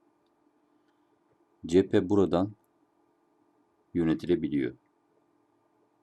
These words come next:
Yani yakın olduğu için Batı cephesine yakın olması, kontrol edebilmesi açısından, e, önemli.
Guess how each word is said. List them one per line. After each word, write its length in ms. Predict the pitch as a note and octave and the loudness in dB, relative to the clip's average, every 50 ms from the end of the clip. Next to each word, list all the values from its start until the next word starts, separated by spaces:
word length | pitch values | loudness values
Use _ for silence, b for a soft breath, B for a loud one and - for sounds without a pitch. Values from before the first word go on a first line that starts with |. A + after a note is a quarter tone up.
| _ _ _ _ | _ _ _ _
Yani 420 | - E2 D#2+ D#2 D2+ D2 D2 D2+ D#2 | -4 0 0 0 2 0 0 -2 0
yakın 280 | D#2+ D2+ D2 - D#2 | -2 -2 -4 -4 -6
olduğu 380 | D#2+ D#2 D2 C#2 C2 B1 C#2 C2+ | -4 -2 -2 -4 -4 -6 -6 -6
için 360 | C2+ C2+ C2+ - - E2+ D2 | -6 -8 -10 -8 -8 -6 -4
Batı 200 | D2 D2+ C#2+ D#2+ | -4 -4 -4 -4
cephesine 440 | D2+ D2+ C#2+ C2+ D2 C#2 - D2 C#2+ | -4 -6 -4 -6 -6 -6 -4 -4 -4
yakın 220 | C#2+ C#2+ - D2+ | -4 -4 -2 -2
olması, 420 | D2 C#2+ C#2 C2+ C2+ C2+ - - D#2 | -2 -2 -2 -2 -4 -6 -8 -10 -12
kontrol 400 | - - D2 C#2+ C#2+ - D2+ D2 | -6 -4 -4 -4 -2 -4 -4 -4
edebilmesi 540 | C#2+ C#2 D2 C#2+ C#2 C#2+ C#2 C#2+ C#2+ - C#2 | -4 -4 -4 -6 -4 -2 -4 -4 -4 -4 -10
açısından, 500 | C#2 - - - - C#2+ D#2 F#2 G2 G2+ b b b b b b b b b b b _ _ _ _ _ | -12 -12 -10 -8 -6 -4 -4 -4 -4 -6 b b b b b b b b b b b _ _ _ _ _
e, 120 | F2+ D#2 D2 C#2+ C#2+ C#2 C#2 C#2+ C#2+ C#2+ C#2+ C#2+ C#2 - D2+ D2+ - - D4 _ _ _ _ _ _ _ _ _ _ _ _ _ _ _ | -10 -8 -6 -4 -4 -4 -4 -4 -4 -6 -8 -8 -8 -10 -10 -10 -12 -12 -14 _ _ _ _ _ _ _ _ _ _ _ _ _ _ _
önemli. 500 | - E2 D#2+ D2+ - C2+ B1+ B1+ - - | -2 0 0 0 0 -2 -4 -6 -10 -12